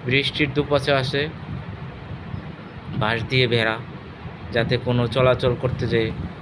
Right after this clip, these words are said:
কারো কোনো ক্ষতি না হয়, ছিটকে পড়ে না যায়। আর তার উপরে আছে লাল নীল ম্যাজিক বাতি, জার বাতি, সেটি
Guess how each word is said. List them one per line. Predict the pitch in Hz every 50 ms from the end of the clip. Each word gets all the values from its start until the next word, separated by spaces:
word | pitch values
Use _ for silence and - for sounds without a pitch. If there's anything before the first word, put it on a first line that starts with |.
| - - - - -
কারো | - 127 127 120
কোনো | - 135 131 127
ক্ষতি | - - 143 135 151 147 139
না | 123
হয়, | - - 104 98 -
ছিটকে | - 147 135 - - 143 -
পড়ে | 147 143 139 135
না | 131 120 104 104
যায়। | 98 92 87 - - - - - - - - - - - - - - - - - - - - - - - - - - - - -
আর | 127 -
তার | - 135 135 135
উপরে | 143 131 131 143 139 139 135 131
আছে | 131 - 139 139 143 175 - - - - - - - - - - - - - - - - 113 117
লাল | 123 127 131 131 127 127
নীল | 127 127 127 131 - - - - - - - - - - - - - - - - - - - - - - - - - - - 113
ম্যাজিক | 120 127 120 117 123 120 -
বাতি, | 123 120 117 - 117 117 120 117 - - - - - - - - - - - - - - - - 120 117
জার | 120 120 120 117 113
বাতি, | 120 117 113 - - 117 113 123 - - - - - - - - - - - - - - - - - - - -
সেটি | - - 143 - 143 143